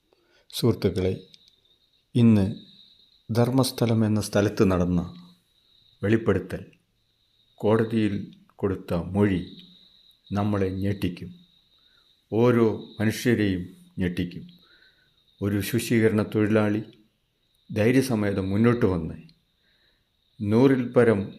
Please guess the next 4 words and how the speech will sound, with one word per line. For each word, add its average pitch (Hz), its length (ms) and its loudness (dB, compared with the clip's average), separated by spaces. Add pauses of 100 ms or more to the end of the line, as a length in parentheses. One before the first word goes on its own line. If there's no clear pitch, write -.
(880)
ആളുകളുടെ, 98 560 0 (200)
സ്ത്രീകളുടെ, 107 680 2 (140)
കുട്ടികളുടെ 98 640 -2 (840)
മൃതശരീരം, 107 720 -2